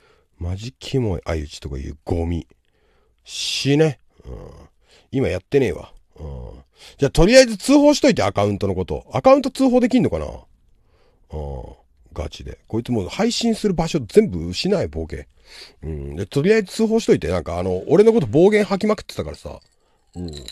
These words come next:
マジ、このアカウント、で、あと薬物、薬物使用っつって。うん。マジで。通報しといて。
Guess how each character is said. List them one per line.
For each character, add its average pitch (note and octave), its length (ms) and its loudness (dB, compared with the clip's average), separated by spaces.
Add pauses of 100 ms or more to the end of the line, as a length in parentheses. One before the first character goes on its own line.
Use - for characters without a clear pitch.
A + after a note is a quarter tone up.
(1600)
マ - 60 0
ジ、 - 80 -8
こ A#2+ 120 -2
の C#3+ 100 2
ア D3+ 80 0
カ D#3+ 100 2
ウ D#3 60 4
ン C#3+ 40 0
ト、 B2+ 240 -2
で、 C#3 80 6
あ C#3+ 100 2
と B2 80 -2
薬 A2 300 2
物、 C3 380 0
薬 C#3 240 0
物 G3 140 -2
使 - 220 -4
用 G#3 120 0
っ G2+ 140 -6
つ - 100 -20
っ - 40 -20
て。 - 240 -6 (460)
う D#2 80 -10
ん。 D2+ 460 -10 (340)
マ D2+ 160 -6
ジ D2+ 100 -16
で。 - 160 -16 (440)
通 D3 140 -2
報 D3 100 -2
し D3 60 -8
と F3+ 80 -2
い D3+ 60 -4
て。 - 240 -16